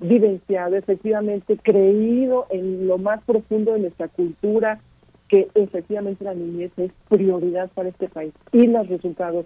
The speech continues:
los datos de la violencia, los datos del reclutamiento, nos dicen que hay un saldo de setecientos veintiocho homicidios con arma de fuego en niños y niñas, principalmente en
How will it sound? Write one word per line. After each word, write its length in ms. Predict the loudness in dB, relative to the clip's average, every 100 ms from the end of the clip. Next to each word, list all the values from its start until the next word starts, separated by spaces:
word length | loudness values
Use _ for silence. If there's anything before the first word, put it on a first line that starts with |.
| _ _ -2
los 220 | 4 4
datos 280 | 2 0 -2
de 80 | -2
la 120 | -4
violencia, 680 | -2 -2 -2 -4 -6 -8 -8 _ -2
los 220 | 2 4
datos 260 | 2 0 -2
del 120 | -2
reclutamiento, 800 | -6 -6 -6 -6 -4 -6 -4 -6 -8 _ -4
nos 180 | -2
dicen 420 | 0 -2 0 -4 -4 _ _ 0
que 100 | 2
hay 160 | 4
un 220 | 4 2 0
saldo 320 | -2 0 -2
de 100 | -4
setecientos 580 | -6 -8 -6 -6 -6 -6
veintiocho 520 | -6 -4 -2 -2 -2
homicidios 760 | -2 0 -2 0 0 2 0 -2
con 180 | -6
arma 220 | -6 -4 -4
de 140 | -4
fuego 400 | -2 -2 0 -2
en 140 | -2 -4
niños 260 | -4 -4 -6
y 40 |
niñas, 360 | -6 -4 -4 -6 -8 _ -20 2
principalmente 1040 | 6 6 6 0 0 0 0 -2 0 0 0 _ _ 2
en 340 | 4 4 0